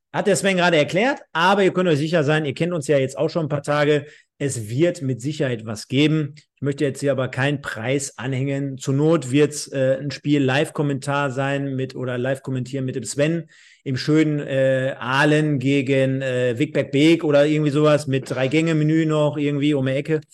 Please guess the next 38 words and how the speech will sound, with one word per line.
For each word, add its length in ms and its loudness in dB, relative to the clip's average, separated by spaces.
Nein, 180 0
Spaß 220 -2
beiseite. 480 2
Aber 340 4
wir 80 4
haben 80 4
ja 60 2
ganz 180 2
gute 220 -4
Kontakte 460 -2
zu 120 -6
dem 160 -2
einen 200 -6
oder 120 -2
anderen. 360 -2
Äh, 300 -4
ich 120 -12
kann 100 -2
mir 280 0
gut 220 -4
vorstellen, 340 -4
dass 120 -4
es 60 -14
demnächst 280 -6
mal 140 -4
zwei 220 -6
Tickets 400 -2
hier 120 0
zu 140 -6
gewinnen 300 -2
gibt, 200 0
aber 240 -4
auch 240 -6
außerhalb 500 -2
der 220 -2
Reihe 300 2
hier 300 0
vom, 340 -2